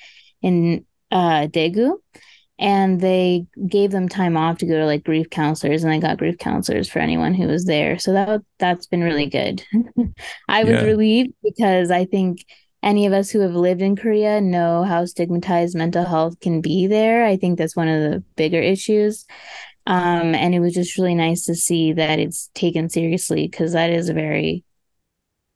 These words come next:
Speaker 1: um, yeah, tragic event, you know? Um,
Speaker 2: Yeah. I mean, I have a, my daughter's fourteen years old. So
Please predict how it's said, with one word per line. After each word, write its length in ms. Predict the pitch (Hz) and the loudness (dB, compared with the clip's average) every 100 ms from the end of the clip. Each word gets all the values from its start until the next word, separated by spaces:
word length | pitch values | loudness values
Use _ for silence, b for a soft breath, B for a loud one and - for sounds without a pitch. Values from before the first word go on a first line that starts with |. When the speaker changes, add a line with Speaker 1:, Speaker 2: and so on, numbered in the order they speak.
| _ - | _ -4
Speaker 1:
um, 500 | 165 160 - 196 - _ - | -2 -2 -4 -6 -10 _ -6
yeah, 260 | 202 202 185 | -2 0 -2
tragic 400 | - 170 175 170 | -2 -2 -2 -4
event, 280 | 165 170 | -2 -2
you 140 | 170 165 | 0 -2
know? 340 | 165 175 175 - 185 - _ _ _ _ _ _ - | -2 -2 -4 -8 -18 -20 _ _ _ _ _ _ -6
Um, 160 | 185 185 | -4 0
Speaker 2:
Yeah. 200 | 110 104 - _ | 0 0 -4 _
I 100 | - | -2
mean, 120 | 123 127 | 2 2
I 80 | |
have 160 | 131 131 | 2 2
a, 180 | 113 101 | 0 -2
my 200 | - 113 | -2 -2
daughter's 680 | 113 117 110 101 - - - | 0 0 0 -2 -4 -12 -10
fourteen 440 | - 120 - 131 110 | -2 -2 0 0 2
years 200 | 107 101 | 2 0
old. 320 | 107 135 131 | -2 -2 -6
So 440 | - - 107 104 | -4 0 2 0